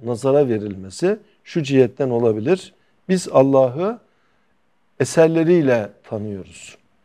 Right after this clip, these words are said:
Ee, yarattıklarıyla tanıyoruz, zatıyla bilemiyoruz. Böyle olunca delail-i sani denilmiş. Bir bürhanı da Muhammed'dir aleyhisselam. Allah'ın delilleri,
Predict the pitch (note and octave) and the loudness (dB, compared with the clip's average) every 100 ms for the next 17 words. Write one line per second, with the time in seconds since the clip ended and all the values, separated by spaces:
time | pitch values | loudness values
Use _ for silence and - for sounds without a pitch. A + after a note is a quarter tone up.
0 | _ _ _ _ _ _ _ - A2+ G#2+ | _ _ _ _ _ _ _ -12 -8 2
1 | C3 C3+ B2 C#3 - C#3+ C#3 C#3 A#2+ G#2+ | 4 4 0 -8 2 4 4 4 2 0
2 | - _ - G#2+ C3 D#3 F3 - - _ | -6 _ -10 -6 -2 -2 -4 -10 -18 _
3 | _ _ _ - G#2 C3 C3 C3+ A#2 E3 | _ _ _ -4 4 4 4 -4 -4 -4
4 | F#3+ A3 E3 D3+ A#2+ G2+ F#2+ - - - | -6 -8 0 2 2 -4 -10 -18 -20 -20
5 | _ _ _ _ D3 D#3 C#3+ C#3 E3 G2 | _ _ _ _ 4 4 4 2 -2 0
6 | C#3 G3+ - _ _ _ C#3 C#3+ C#3 C3+ | 0 0 -8 _ _ _ 4 6 4 2
7 | F3 - C3+ C3+ C#3 A2+ - - A2 G2+ | -6 -4 -2 0 0 -2 -6 -8 -6 -8
8 | F2+ F2+ - _ _ _ _ _ - _ | -12 -16 -18 _ _ _ _ _ -20 _
9 | _ D#3 G#3 F3+ F3 D#3+ D#3 D#3 F#3+ C#3 | _ 4 4 4 2 2 2 4 4 4
10 | D3+ G3+ - _ C#3 D3 D3+ D3+ C#3 - | 4 2 -8 _ -6 -2 0 0 -2 -6
11 | G#2 - - _ - A#2 A2+ G2 A#2 A2 | -14 -14 -20 _ -2 0 -2 -4 -2 2
12 | D#3 G3+ _ _ _ _ _ C3 C#3 D3 | 0 -2 _ _ _ _ _ 4 6 4
13 | D3 E3 C3+ - A#2 C3 B2+ A#2+ A2+ A#2+ | 4 -4 -4 -8 -4 -2 0 0 0 0
14 | F#3 | -2